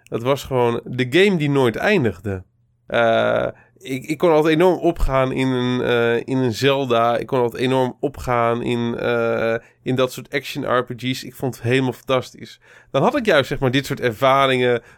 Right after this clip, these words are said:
die ik net, eh, beschreef, zeg maar, van dat, van dat Destiny moment. Eh, gewoon een enorme optelsom daarvan. Eh, dat, eh, heerlijk. Alleen op een gegeven moment was de koek gewoon op. Dat vond ik wel weer jammer, want dan wist je van, eh,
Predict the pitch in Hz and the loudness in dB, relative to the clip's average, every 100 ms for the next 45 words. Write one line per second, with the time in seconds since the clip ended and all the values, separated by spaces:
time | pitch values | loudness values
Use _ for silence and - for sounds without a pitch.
0 | - 127 127 123 131 131 - 117 120 117 | -14 -8 -4 0 0 0 -4 -2 0 0
1 | 113 - 135 127 127 - 123 127 120 113 | -2 -6 0 2 2 -2 -4 0 0 0
2 | 127 117 110 - 120 113 131 135 - 131 | 0 -2 -2 -2 -2 0 0 -2 -4 -2
3 | 127 120 120 120 113 - 113 123 117 120 | 0 0 0 -2 -2 -4 -4 -4 -4 -2
4 | 139 131 147 165 160 135 139 131 123 117 | 0 -2 -4 -2 -2 -2 -6 -4 -2 -2
5 | 117 110 110 _ - - _ _ _ - | -2 -2 -8 _ -20 -20 _ _ _ -10
6 | 110 117 - 117 - - 135 214 143 101 | -8 -8 -12 -14 -12 -4 0 2 0 -2
7 | - _ _ _ - 139 151 139 233 233 | -10 _ _ _ -4 -2 -2 0 0 0
8 | 139 120 139 - _ _ - 170 - - | 0 0 -2 -10 _ _ -4 -4 -4 -12
9 | - 185 - - 123 - 175 - - - | -14 -12 -10 -4 -4 -2 -6 -6 -12 -20
10 | _ _ _ _ _ _ _ _ - 127 | _ _ _ _ _ _ _ _ -12 -10
11 | 123 120 110 113 113 135 143 135 131 123 | -8 -2 -2 0 2 2 2 0 0 -2
12 | 117 - 123 113 120 120 120 | -4 -6 -10 -6 -4 -4 -2